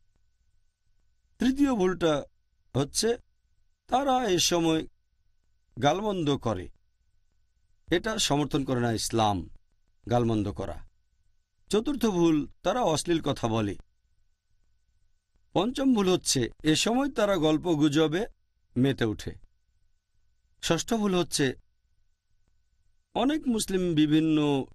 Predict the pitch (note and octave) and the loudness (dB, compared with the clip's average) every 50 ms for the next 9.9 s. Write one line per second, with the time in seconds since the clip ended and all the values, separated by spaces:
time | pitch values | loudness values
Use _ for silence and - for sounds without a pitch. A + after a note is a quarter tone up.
0 | - _ _ _ _ - - C#3+ C#3+ - B3 - B3 G3 F#3+ E3+ - C#3 B2+ A2 | -20 _ _ _ _ -2 -2 0 0 0 0 -2 -2 -2 -2 -2 0 0 -2 -2
1 | - - - G#2 F2+ D2+ - - - _ _ _ _ _ _ _ _ _ _ _ | -2 -6 -6 -6 -6 -8 -12 -16 -20 _ _ _ _ _ _ _ _ _ _ _
2 | _ _ _ _ _ _ _ _ _ _ _ - - - - - - - A3+ G#3 | _ _ _ _ _ _ _ _ _ _ _ -6 -6 -4 -4 -6 -4 -2 -2 -2
3 | F#3+ F3 D3 D3 D3 C3+ C3 - - - _ _ _ _ _ _ _ _ _ _ | 0 0 2 2 4 2 2 0 -4 -10 _ _ _ _ _ _ _ _ _ _
4 | _ F3+ A3 C4 C#4 D4 C4 G#3+ F#3+ F3+ C#3+ - E3+ E3+ D#3 D3+ C#3 B2 - - | _ 0 0 2 0 0 -2 0 0 0 0 0 2 2 2 2 2 0 -4 -8
5 | - _ _ _ _ _ _ _ _ _ _ _ _ _ _ _ _ _ _ _ | -16 _ _ _ _ _ _ _ _ _ _ _ _ _ _ _ _ _ _ _
6 | _ _ - - D#3+ G#3 B3+ B3+ A#3 G#3 G3 D#3+ D3+ B2+ C3+ C#3 B2+ B2 A2+ A2 | _ _ -4 -2 0 0 0 -2 -2 -4 -2 -2 -2 0 0 0 0 0 0 -2
7 | G2+ - - _ _ _ _ _ _ _ _ - B2+ D#3 F3 A#3 B3 A3 A#3+ B3+ | -4 -8 -12 _ _ _ _ _ _ _ _ 0 2 2 2 0 -2 -2 -2 -4
8 | B3+ A#3 A#3 E3+ C#3+ C#3+ C#3 B2+ - - - _ _ _ _ _ _ _ _ _ | -4 -4 -6 -4 0 0 0 0 -2 -8 -14 _ _ _ _ _ _ _ _ _
9 | _ _ A#2 G#2 B2 C3+ C#3+ D3+ D3+ C#3+ B2+ - - B2 A#2+ B2 C3 | _ _ -4 0 2 2 2 2 0 -2 -2 -2 0 2 2 2 0